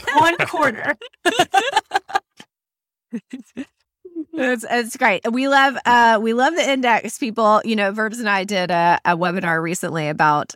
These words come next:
Speaker 2: um, kinda getting started with, uh, the Full Focus Planner. And I love hearing all the people that love the index. They're, they're the best. Um,
Speaker 1: Speaking of rolling quarters,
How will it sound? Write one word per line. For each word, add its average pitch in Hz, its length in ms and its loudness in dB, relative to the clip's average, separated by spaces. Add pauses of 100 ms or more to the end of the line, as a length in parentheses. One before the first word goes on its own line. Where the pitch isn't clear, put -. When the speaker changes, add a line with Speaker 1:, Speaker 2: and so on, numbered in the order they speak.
Speaker 2:
um, 170 180 0
kinda 165 200 -6
getting 165 220 -8
started 196 440 -2
with, 180 200 -6 (200)
uh, 170 260 -2
the 196 120 -4
Full 190 160 -6
Focus 180 340 -4
Planner. 143 360 -4
And 160 100 -2
I 185 100 2
love 214 400 4
hearing 208 380 0
all 180 200 2
the 220 80 -4
people 170 280 -4
that 156 180 0
love 165 200 -2
the 185 140 -2
index. 156 460 -6
They're, 165 400 -2
they're 165 220 -6
the 160 120 -8
best. - 560 -10
Um, 151 380 -10 (560)
Speaker 1:
Speaking 311 440 -2
of 269 160 2
rolling 233 320 2
quarters, 208 580 -4